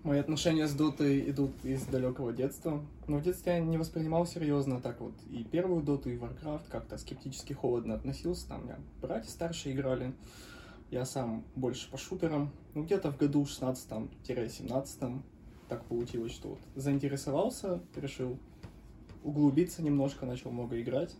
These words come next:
Там достиг каких-то показателей, более-менее там какой-то М М Р не стыдный,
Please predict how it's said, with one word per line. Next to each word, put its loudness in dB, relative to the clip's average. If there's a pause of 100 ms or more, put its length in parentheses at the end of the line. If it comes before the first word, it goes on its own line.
(960)
Там -8 (140)
достиг -4
каких-то -12 (480)
показателей, 2
более-менее 4
там -4
какой-то -4
М 2
М 4
Р 2 (400)
не 4
стыдный, 2